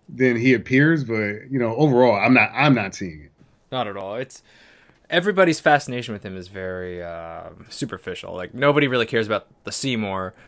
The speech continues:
Speaker 2: himself. They just care because he's, like, famous and everything. Like I said, it's a comedy, <laughs> so I kinda went
Speaker 1: Yeah.
Speaker 2: with it. I didn't really question it too much. I guess just going back to Audrey. Yeah, she didn't really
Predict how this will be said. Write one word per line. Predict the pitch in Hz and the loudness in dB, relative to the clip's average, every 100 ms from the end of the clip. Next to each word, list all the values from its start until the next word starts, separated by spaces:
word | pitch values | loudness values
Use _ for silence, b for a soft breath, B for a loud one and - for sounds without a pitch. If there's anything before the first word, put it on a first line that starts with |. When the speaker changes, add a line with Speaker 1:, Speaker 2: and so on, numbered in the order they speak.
| - | -16
Speaker 2:
himself. | 98 120 101 87 | -6 2 2 2
They | 107 | -2
just | 104 - | -6 -4
care | 110 101 | -4 -4
because | - 98 95 - | -6 -10 -10 -8
he's, | 87 | -10
like, | 90 | -10
famous | _ 113 95 87 - - | _ -4 -4 -8 -14 -14
and | 90 | -12
everything. | 85 90 87 85 b b b _ | -12 -10 -12 -12 b b b _
Like | - 175 | 2 4
I | 139 | 2
said, | 85 - | -2 -6
it's | 135 | -2
a | |
comedy, | 156 143 135 135 127 135 156 | 4 4 4 0 0 0 0
<laughs> | - | 0
so | - 131 | -2 -2
I | |
kinda | - 123 107 | 0 -2 0
went | 104 107 | 0 0
Speaker 1:
Yeah. | |
Speaker 2:
with | 107 | 2
it. | 107 101 B | 0 0 B
I | 123 | -2
didn't | 131 | 0
really | 120 101 | 0 0
question | 113 113 113 | -2 -2 -6
it | - | -10
too | - 107 | -8 -6
much. | 104 - - B B B - | -6 -8 -12 B B B -4
I | 117 | -4
guess | 110 | -4
just | 110 - | -6 -6
going | 104 98 | -6 -4
back | 98 92 | -4 -6
to | - | -4
Audrey. | 101 98 - 95 95 - | -2 -2 -4 -8 -8 -8
Yeah, | 113 110 107 | -4 -2 -2
she | 151 | 0
didn't | 156 156 | 2 2
really | 147 143 127 | 2 2 0